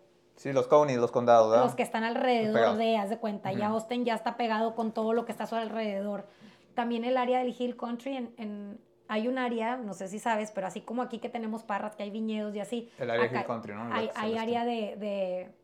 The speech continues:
Speaker 2: en un ladito de Austin, donde
Speaker 1: De
Speaker 2: está,
Speaker 1: San Antonio, ¿no?
Speaker 2: ah,
Speaker 1: También.
Speaker 2: también un poquito más arribita de San Antonio, donde está Driftwood y así, que ya ves mucho viñedo y así, toda esa área, Bernie, son ahorita mucha gente retirada y como tienen mucha agua y está muy verde,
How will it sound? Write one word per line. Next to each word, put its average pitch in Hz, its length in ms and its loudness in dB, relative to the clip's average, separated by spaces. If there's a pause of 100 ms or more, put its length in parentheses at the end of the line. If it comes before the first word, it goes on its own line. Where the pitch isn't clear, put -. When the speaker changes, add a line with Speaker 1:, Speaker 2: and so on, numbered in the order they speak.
(200)
Speaker 2:
en 185 100 -12
un 196 120 -10
ladito 214 300 -6
de 226 80 -6
Austin, 214 560 -4
donde 196 180 -8
Speaker 1:
De 220 80 -6
Speaker 2:
está, 202 220 -6
Speaker 1:
San 104 100 -10
Antonio, 107 380 -6
¿no? 101 100 -10
Speaker 2:
ah, 107 60 -14
Speaker 1:
También. 208 200 -8
Speaker 2:
también 220 400 -2
un 226 80 -6
poquito 214 300 -8
más 214 140 -6
arribita 220 320 -8
de 220 60 -8
San 220 140 -8
Antonio, 214 440 -6
donde 220 260 -14
está 190 240 -6
Driftwood 214 520 -4
y 208 60 -6
así, 196 180 -8
que 214 120 -8
ya 202 100 -2
ves 202 140 -6
mucho 214 240 -8
viñedo 220 480 -2
y - 40 -4
así, 208 220 -4
toda 226 220 -6
esa 233 200 -2
área, 220 300 -4
Bernie, 226 480 -4 (320)
son 214 340 -4 (520)
ahorita 214 320 -4
mucha 214 240 -6
gente 220 240 -6
retirada 208 920 -4 (220)
y 226 100 -6
como 208 200 -8
tienen 208 300 -4
mucha 208 600 -6
agua 202 260 -6
y - 20 -4
está 190 180 -10
muy 208 200 -6
verde, 202 600 -4